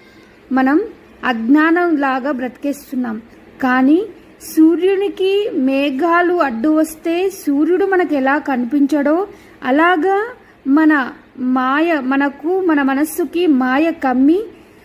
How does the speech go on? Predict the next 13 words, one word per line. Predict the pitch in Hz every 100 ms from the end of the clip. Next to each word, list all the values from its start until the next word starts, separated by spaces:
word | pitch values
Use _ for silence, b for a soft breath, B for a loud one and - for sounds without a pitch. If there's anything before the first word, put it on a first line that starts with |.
| b -
అసలు | 269 370 403
స్థితి | - 370 311 339
మనం | 320 302
ఏంటి, | 269 294 311 320 320
మనం | 285 285 262
ఆత్మను, | 254 269 294 311 294 262 269 294 427 - - -
ఈ | 311 311
ఆత్మే | 285 311 403 415
ఆ | 359
పరమాత్మ | 302 277 311 330 330
నుండి | 330 294
వచ్చిందని | 285 - 285 269
తెలుసుకోలేక | 233 233 _ 285 277 277